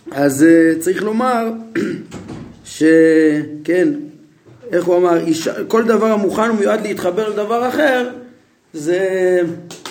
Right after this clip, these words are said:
זה בעצם, אה, האפשרות של, אה, להידבק בקדוש ברוך הוא, שישראל יכולים להידבק בקדוש ברוך הוא, על ידי, אה, לדעת אותו וללכת בדרכיו, על ידי הצלם.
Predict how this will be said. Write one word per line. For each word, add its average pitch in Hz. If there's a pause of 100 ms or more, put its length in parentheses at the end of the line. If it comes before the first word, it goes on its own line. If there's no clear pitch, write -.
(960)
זה 156
בעצם, 208
אה, 190
האפשרות 175
של, 185
אה, 165
להידבק 175
בקדוש 165
ברוך 160
הוא, 170
שישראל 180
יכולים 175
להידבק 156 (100)
בקדוש 160
ברוך 143
הוא, 226 (580)
על 131
ידי, 143 (560)
אה, 131
לדעת 202
אותו 170
וללכת 151
בדרכיו, 160
על 143
ידי 160 (400)
הצלם. 156